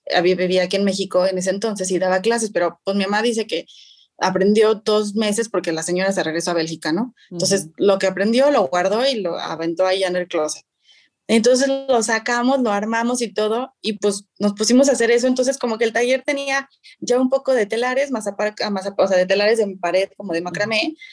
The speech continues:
Speaker 1: más aparte el telar para hacer cojines, que claramente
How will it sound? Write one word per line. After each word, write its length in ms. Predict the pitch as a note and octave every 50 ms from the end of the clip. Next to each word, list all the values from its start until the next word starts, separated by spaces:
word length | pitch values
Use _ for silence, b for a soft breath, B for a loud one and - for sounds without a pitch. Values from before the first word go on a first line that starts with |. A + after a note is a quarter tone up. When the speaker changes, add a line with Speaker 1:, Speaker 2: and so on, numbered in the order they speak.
| B B
Speaker 1:
más 220 | - G3+ G3+ G3+ G3+
aparte 640 | G3 G3+ G#3 G#3 G#3 G3+ A3 A#3 A#3+ A3+ A#3 b b b b b _ -
el 220 | - G3+ G#3+ G#3
telar 500 | G#3+ A3 A#3+ B3+ B3+ A#3+ A#3 B3+ C#4 C#4 _ _ _ _ _ _ - - -
para 140 | F#3+ F3 F#3
hacer 200 | F3+ A3+ G#3+ G#3
cojines, 580 | G#3+ A3+ G#3 - D4 C#4 A3+ E3+ E3+ - - -
que 160 | - F#3 F#3
claramente 720 | F#3 A#3+ A#3+ A#3+ C#4 D4+ D4 C4 A#3 A3 A#3 A#3+ B3 - _